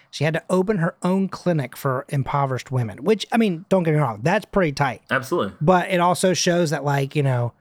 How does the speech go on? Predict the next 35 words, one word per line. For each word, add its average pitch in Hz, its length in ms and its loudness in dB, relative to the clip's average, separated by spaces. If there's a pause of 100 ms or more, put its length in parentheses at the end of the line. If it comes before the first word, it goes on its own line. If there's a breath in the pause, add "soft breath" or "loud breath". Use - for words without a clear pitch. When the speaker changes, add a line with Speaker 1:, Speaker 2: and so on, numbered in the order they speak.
(380)
Speaker 1:
she 160 420 0
got 156 360 0
the 151 80 0
same 208 300 2
accolades 160 800 0
to, 151 140 0 (200)
you 143 160 0
know, 143 140 0
to 139 120 -4
be, 147 320 0
you 147 220 0
know, 131 260 -2 (680)
again, 156 240 2
like, 143 200 -2
in 165 120 0
the 156 80 2
same 175 340 2
field 160 320 2
as 147 320 -2
these 143 220 0
other 151 200 0
men. 151 220 0
And 147 80 0
they're 147 80 0
like, 135 220 -2 (420 loud breath)
"Oh, 220 160 2
hey, 214 240 4
thanks 202 340 0
for 196 120 -2
doing 190 240 2
all 185 200 2
that 175 200 2
hard 175 240 2
work." 143 340 0
No. 131 300 2